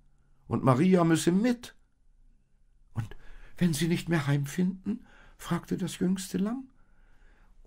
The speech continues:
„Unser kluger Esel soll sie ja begleiten“,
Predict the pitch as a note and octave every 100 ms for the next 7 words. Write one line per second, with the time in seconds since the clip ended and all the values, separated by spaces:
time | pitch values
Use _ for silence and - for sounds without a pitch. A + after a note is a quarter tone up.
0 | - A#2+ - - B2 C3 - - - -
1 | D#3+ - - - C3+ - A3 A3+ A#3+ A#3
2 | - - - - - - - - - F2+
3 | G#2+ F#2+ F#2 G#2+ A#2+ - G3 C4 - -